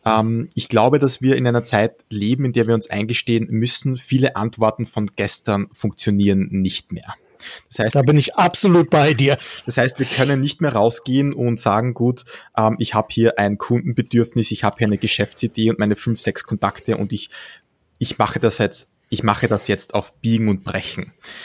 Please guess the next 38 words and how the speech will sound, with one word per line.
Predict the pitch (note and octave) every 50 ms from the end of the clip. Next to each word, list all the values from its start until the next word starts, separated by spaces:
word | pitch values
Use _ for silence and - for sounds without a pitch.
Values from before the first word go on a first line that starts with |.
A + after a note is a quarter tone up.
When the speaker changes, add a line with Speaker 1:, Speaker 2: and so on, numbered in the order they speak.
| - - - - - - -
Speaker 1:
Ich | - - - -
glaube, | A2 G#2 A#2 C3+ C3+
dass | C3 B2+ - -
wir | B2 B2+ B2+ B2 C3 B2+ B2+ _ _ _ _ _ _ _ _
heute | - - - G#2 G#2+ A2 C#3 C#3 - D3 C#3+ -
oft, | - A2+ A#2+ - - - - - -
so | - - A#2
seltsam | G#2+ G#2+ - - A2 B2+ B2+ - C#3+ B2+
sich | - B2 A2
das | - A#2+ -
anhört, | - - G#2 A2+ A#2 A2+ A#2 A2+ A#2 - -
Veränderung | - - A#2+ - - G2+ A2 A#2+ B2 C3+ B2+ B2 B2+ C3 C3+ D3 D#3 - _ _ _ _ _ _ _ _ _ _ _ _ - - - - - - - - - _ _
oft | A2+ A#2+ - - - - _ - - - _ _ _ -
damit | - F#2+ G#2+ A#2 C3 C3 -
meistern | A#2 G2+ G#2 - - - B2
zu | A#2+ - A2+
sagen, | - - G2 G2 G#2+ A2+ A#2+ A2
„Gut, | - - A#2+ C#3 - - - _ - - - - _ _ -
ich | - - - G#2
weiß | G2+ F#2 G2+ C3 C3+ -
noch | C#3 B2+ -
nicht, | C3 B2+ B2 -
was | - A#2+ -
in | A#2+ A2 - -
einem | G2 G#2+ A2 G#2+ G#2
Jahr | F#2+ G2+ F#2+ G#2 A#2+ C#3
ist, | D#3+ D#3+ F3 E3 - - - - - - _ _ _ _ _ - _ _ _ _ _ -
aber | A2+ A2+ A#2+
mit | A#2+ A2+ A#2+ A#2+
dem | - A2 G2+ - -
heutigen | A#2+ C#3 D#3 - D#3+ D#3+ D3+ A#2+
Wissensstand | B2 B2+ - - A2+ - - - - - - - - - -
und | G#2+ F#2+
meinem | G2 G#2 G#2 G2+ -
heutigen | G#2+ A2 C#3 C#3 - D3 - B2+ A#2
Gefühl | B2 A#2 - - - C3+ C#3 D3+ D3
und | C3+ B2 -
Intuition | B2+ A#2 - A#2+ A2 G2 - - - A2 A2 A2 A#2+ B2+ B2